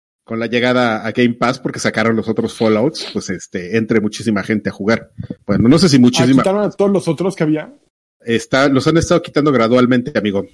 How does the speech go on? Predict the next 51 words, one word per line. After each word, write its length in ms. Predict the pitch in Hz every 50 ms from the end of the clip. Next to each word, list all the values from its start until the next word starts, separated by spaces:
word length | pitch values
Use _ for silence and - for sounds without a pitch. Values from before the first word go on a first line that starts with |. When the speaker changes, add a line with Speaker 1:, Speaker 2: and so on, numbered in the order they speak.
| - -
Speaker 1:
los 160 | 104 98 -
otros 220 | 120 - 117 110 -
Speaker 2:
Ah, 40 |
Speaker 1:
Fallouts. 400 | 123 113 110 110 110 117 131 131 139 135 131 117 _ _ _ _ _ _ _ _ _ _ _ _ _ -
Speaker 2:
ok. 220 | 170 139 - - - 131 226 180 - _ _ _ _ _ _
Speaker 1:
Pues 100 | - 180
ya 80 | 202
ves 140 | 185 202 -
que 100 | - 170
Speaker 2:
Ok. 60 | 160
Speaker 1:
ese 100 | 147 139 165
es 80 | -
como 400 | - - 156 143 127 123 123 127
el 140 | 131 120 120
tema 200 | - 135 135 143
en, 180 | 139 127 120 123 123
en 240 | 120 110 104 107 113 113
Xbox 260 | - - 135 120 107
Live. 380 | 131 127 123 131 165 170 - -
Eh, 560 | - 113 104 98 95 92 92 90 87 85 - _ _ _ _ _ _ _ _ _ _ _ _ _ _
tú 120 | - 120 113
tienes 320 | 120 123 123 123 123 123
tus 440 | - 131 117 104 98 98 - - -
juegos 420 | - - 151 151 143 135 170 135
y 40 | 127
pueden 220 | - - 117 110 110
estar 260 | 104 - - 120 104
ahí 160 | 104 107 104
tres 240 | 104 - 147 139 113
meses, 320 | 143 151 139 135 - 180 -
como 180 | - 123 113
estuvo 260 | 107 - - 123 117
Grand 260 | 104 113 110 107 98 -
Theft 180 | 117 107 -
Auto 260 | 110 104 98 - 117
cinco, 420 | 104 - 120 117 110 - - 127 120
pueden 240 | - 107 98 95 95
estar. 380 | 90 - _ 95 92 - _ _ _ _ _ _ _ _ _ _ _ _ _ -
Hay 80 | 110
juegos 320 | 104 - 123 110 107 - 104
ahí 160 | 107 110 113
de, 180 | 110 107 104
de 160 | 95 - 104 101
third 240 | - 117 113 -
party 300 | - 117 110 104 - 123
que 100 | - -
llevan 260 | 98 107 110 107 104 95
toda 160 | - 113 104
la 120 | 95 95
vida 240 | 95 104 101 98 98
ahí. 200 | 113 139 131 -